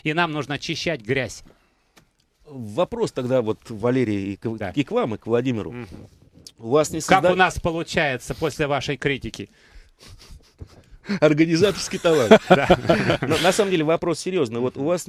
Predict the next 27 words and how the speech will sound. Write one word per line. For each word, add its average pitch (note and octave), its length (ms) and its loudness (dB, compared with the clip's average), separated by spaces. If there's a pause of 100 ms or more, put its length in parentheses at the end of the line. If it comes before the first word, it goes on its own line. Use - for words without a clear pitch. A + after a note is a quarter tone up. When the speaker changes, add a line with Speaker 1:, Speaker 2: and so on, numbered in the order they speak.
Speaker 2:
э, C3+ 240 -6
не C#3 140 -4
создаётся F3 580 -4
впечатление, D#3 720 -10
что, A2+ 1000 -2
э, F2 340 -16
вот A#2+ 160 -10
эта C3+ 120 -2
вот G#2+ 100 -6
последняя, C3 560 -4
так G2+ 140 -8
сказать, - 240 -12
профанация A#2 640 -6
борьбы G#2 300 -6
с - 40 -14
коррупцией, D#3+ 460 -4
я A#2 100 0
буду G#2+ 240 -10
всё-таки - 240 -16
настаивать G#2 300 -8
на - 60 -20
своём, F3 240 -6 (580)
и B2+ 500 -2
происходит D#3 420 -4
ещё F3 120 -6
какое-то, D3 680 -4
м, G#2 1000 -16